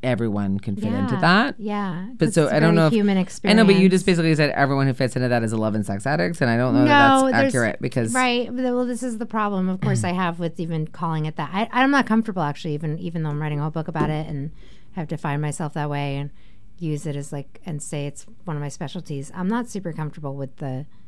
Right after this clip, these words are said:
Speaker 2: with the label.
Speaker 1: Addict part?
Speaker 2: Yeah, I'm not
Speaker 1: Mm-hmm.
Speaker 2: comfortable with the addict part. I just feel like, how do we grow up in a culture like we live in and not have intimacy stuff? I just, you know what I mean? And then
Speaker 1: Mm-hmm.
Speaker 2: add whatever, like, ch-, crazy childhoods
Speaker 1: I,
Speaker 2: we
Speaker 1: d-,
Speaker 2: had
Speaker 1: don't you
Speaker 2: and
Speaker 1: think that possibly the,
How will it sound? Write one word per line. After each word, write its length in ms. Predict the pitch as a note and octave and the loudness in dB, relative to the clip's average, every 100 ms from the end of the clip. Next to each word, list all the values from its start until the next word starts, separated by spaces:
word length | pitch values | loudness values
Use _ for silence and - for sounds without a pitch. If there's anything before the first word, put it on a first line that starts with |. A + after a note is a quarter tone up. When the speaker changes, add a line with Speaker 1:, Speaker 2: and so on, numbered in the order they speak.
| - - - - - | -16 -16 -16 -14 -6
Speaker 2:
with 200 | F3 - | -6 -4
the 100 | C#3+ | -6
label. 240 | C3+ C#3 | -4 0
Speaker 1:
Addict 360 | A2 A2 B2+ - | 2 2 0 2
part? 280 | C#3 C#3 - - | 2 2 -2 -6
Speaker 2:
Yeah, 160 | G3 A3 D4 F#3 | -2 0 0 0
I'm 80 | D#3+ | 0
not 80 | G#3 | 0
Speaker 1:
Mm-hmm. 60 | A#3+ | 2
Speaker 2:
comfortable 240 | A#3 A#3+ | 2 2
with 80 | G3+ | 0
the 100 | E3+ | -2
addict 220 | F3 E3 | -2 -4
part. 300 | E3+ C#3+ C#3 - - - - | -4 -4 -6 -12 -16 -10 -2
I 120 | F#3 | -2
just 240 | A#3 - | -2 -2
feel 180 | B3 A3+ | 0 2
like, 240 | G#3 F#3+ | 2 0
how 220 | F#3+ F#3+ F#3+ | 0 -2 2
do 160 | A3 | 2
we 120 | G#3 | 2
grow 280 | G3 F3+ E3+ | 0 0 2
up 180 | F3 F#3 | 0 -2
in 140 | G3+ | -4
a 60 | E3 | -6
culture 380 | - F3 - F#3+ | -6 -10 -8 -8
like 280 | E3 D#3 F#3 | -6 -8 -8
we 260 | D3+ D#3 G3+ | -6 -8 -8
live 260 | E3+ E3+ | -6 -4
in 240 | E3+ C#3+ F#3 | -4 -6 -6
and 240 | E3+ D3 | -6 -4
not 260 | D3 D3 - | -4 -6 -10
have 260 | - D#3+ D3 | -10 -8 -6
intimacy 560 | D#3+ D#3+ F3 - D3 | -6 -4 -6 -6 -10
stuff? 580 | B2 - - E3 - - - - - - - - - | -12 -12 -14 -16 -16 -16 -16 -16 -16 -16 -16 -14 -8
I 100 | F#3+ | -4
just, 280 | G#3+ G3 | -4 -4
you 80 | A#3 | 0
know 80 | G#3 | 2
what 80 | G#3 | 4
I 80 | F#3 | 2
mean? 300 | E3 G3+ A3+ | 2 0 -2
And 160 | G#3+ G#3+ | 0 2
then 160 | G3 - | 4 4
Speaker 1:
Mm-hmm. 100 | A3+ | 2
Speaker 2:
add 500 | E3+ E3+ F3 G3 G3+ | 4 4 2 -2 -4
whatever, 520 | E3+ D#3+ E3 D#3 D3+ | -2 -2 -2 -4 -4
like, 220 | D3+ D3+ | -4 -8
ch-, 160 | - - - | -10 -14 -16
crazy 340 | - G3 D#3 E3+ | -10 -4 -4 -2
childhoods 420 | E3 D3 D3+ D#3 | -2 0 0 2
Speaker 1:
I, 120 | F#3 | 2
Speaker 2:
we 160 | F#3+ D3 | 2 0
Speaker 1:
d-, 60 | |
Speaker 2:
had 140 | D#3 - | 0 2
Speaker 1:
don't 160 | G#3+ A#3 | 4 4
you 60 | |
Speaker 2:
and 100 | B3 | 4
Speaker 1:
think 160 | A#3 A3+ | 4 4
that 140 | G#3+ | 4
possibly 600 | F3 F3 E3+ F#3 E3 D#3+ D3+ | 4 4 4 4 4 6 6
the, 720 | C#3+ C#3 C3 B2+ A#2+ A#2 | 4 4 4 4 2 0